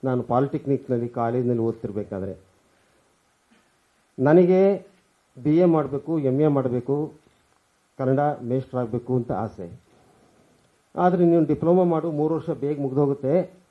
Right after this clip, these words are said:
ಮನೇಲಿ ಯಾರು ಗಂಡಸರಿಲ್ಲ, ನೀನೇ ನಮಗೆ ದಿಕ್ಕು, ನೀನು ಬೇಗ ದುಡಿಯೋಕ್ಕೆ ಶುರು ಮಾಡಿದ್ರೆ ಸಂಸಾರ ರಥ ಸಾಗುತ್ತೆ" ಅಂತ ನಮ್ಮ ತಾಯಂದ್ರು, ಮೂರು ಜನ ತಾಯಂದ್ರು, ಬೇಂದ್ರೆ ಅವ್ರು ಐದು ಜನ ಹೇಳ್ತಾರಲ್ಲ,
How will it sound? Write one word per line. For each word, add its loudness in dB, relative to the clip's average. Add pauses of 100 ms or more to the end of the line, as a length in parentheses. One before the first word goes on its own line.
(540)
ಮನೇಲಿ 4
ಯಾರು 4
ಗಂಡಸರಿಲ್ಲ, 2 (960)
ನೀನೇ 2
ನಮಗೆ 2
ದಿಕ್ಕು, -4 (100)
ನೀನು -2 (100)
ಬೇಗ -2
ದುಡಿಯೋಕ್ಕೆ -2
ಶುರು 2
ಮಾಡಿದ್ರೆ 0 (460)
ಸಂಸಾರ -2
ರಥ -4
ಸಾಗುತ್ತೆ" -8
ಅಂತ -10
ನಮ್ಮ -6 (140)
ತಾಯಂದ್ರು, -6 (800)
ಮೂರು 4
ಜನ 2
ತಾಯಂದ್ರು, -4
ಬೇಂದ್ರೆ 0
ಅವ್ರು 0
ಐದು -4
ಜನ 0
ಹೇಳ್ತಾರಲ್ಲ, -4